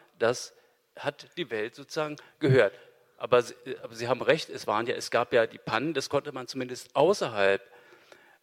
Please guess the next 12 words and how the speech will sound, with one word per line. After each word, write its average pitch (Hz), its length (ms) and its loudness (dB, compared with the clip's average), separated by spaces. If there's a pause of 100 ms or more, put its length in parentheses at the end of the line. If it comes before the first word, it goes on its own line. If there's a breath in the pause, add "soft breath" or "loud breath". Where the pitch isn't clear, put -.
äh, 110 180 2
die 117 140 -8
Pannen, 139 260 -2
die 135 140 -2
ich 123 100 -8
beschreibe 107 520 -2
hier, 135 140 -12
die 117 100 -14
Prozesspannen, 123 640 -6
sind 107 180 -10
ganz 131 320 0
witzige, 127 640 -4